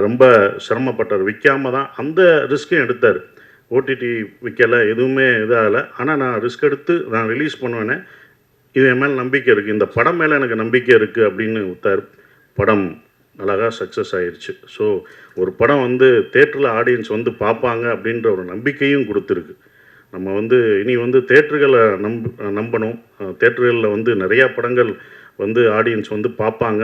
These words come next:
அப்படின்றதுக்கு இது குடும்பம் குடும்பமா இது மூணாவது வாரம் போகுது அப்படின்றது வந்து ரொம்ப, அஹ், சந்தோஷமா இருக்கு. So அவருக்கு என்னுடைய நன்றியை தெரிவிச்சுக்கிறேன். அஹ், டிஸ்ட்ரிபியூட்டர்,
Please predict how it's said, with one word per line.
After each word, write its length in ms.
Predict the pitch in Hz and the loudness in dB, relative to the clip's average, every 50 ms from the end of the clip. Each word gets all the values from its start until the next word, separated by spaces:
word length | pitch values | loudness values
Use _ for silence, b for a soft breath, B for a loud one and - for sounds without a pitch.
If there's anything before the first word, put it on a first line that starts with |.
| 113 | -2
அப்படின்றதுக்கு 580 | 107 101 95 104 110 110 104 107 104 117 117 127 | -2 -4 -4 -6 -6 -2 -2 -2 -2 -2 -2 -2
இது 80 | 113 98 | -2 -2
குடும்பம் 320 | - 123 120 131 135 131 | -4 -2 -2 0 0 2
குடும்பமா 340 | 123 123 120 127 123 127 131 | 0 0 0 0 -2 -2 -2
இது 120 | 123 113 | -2 -2
மூணாவது 360 | 107 110 123 131 127 120 113 104 | -2 -2 0 0 0 0 0 0
வாரம் 300 | 104 117 117 117 110 - - _ _ _ | 0 0 -2 -2 -6 -10 -14 _ _ _
போகுது 300 | - 104 107 107 101 98 | 0 0 2 2 2 -2
அப்படின்றது 540 | - - 92 104 117 117 110 113 110 107 | -4 -4 -4 -4 -4 0 2 2 2 2
வந்து 220 | 104 104 113 123 127 117 - B B B B B B | 2 0 0 0 0 -2 -2 B B B B B B
ரொம்ப, 240 | - - 113 123 135 135 127 117 101 90 87 92 95 | -6 -4 2 6 8 8 8 8 6 2 0 -4 -4
அஹ், 260 | 95 92 90 87 87 - | -4 -4 -4 -4 -4 -6
சந்தோஷமா 580 | - - 101 107 120 127 123 - 127 123 123 117 | -4 -4 0 2 4 4 4 2 0 0 0 2
இருக்கு. 280 | 104 95 92 - 95 104 - - B B B B B - | 2 0 0 0 -2 -2 -2 -6 B B B B B -16
So 100 | - - | -14 -6
அவருக்கு 320 | 90 104 113 120 117 117 | -2 0 2 2 2 0
என்னுடைய 280 | 110 110 110 107 104 101 95 | 0 2 2 2 2 2 2
நன்றியை 380 | 98 104 110 110 113 120 117 101 | 0 -2 -2 0 2 4 4 4
தெரிவிச்சுக்கிறேன். 680 | - - 104 101 98 95 - - 90 90 92 95 101 B B B B B B B - | 2 0 0 0 -2 -4 -6 -8 -8 -6 -6 -6 -6 B B B B B B B -14
அஹ், 160 | 90 90 90 82 | -10 -10 -6 -6
டிஸ்ட்ரிபியூட்டர், 580 | 104 107 - - 135 120 127 123 110 107 101 | -6 -4 -2 -2 2 4 4 4 4 0 -4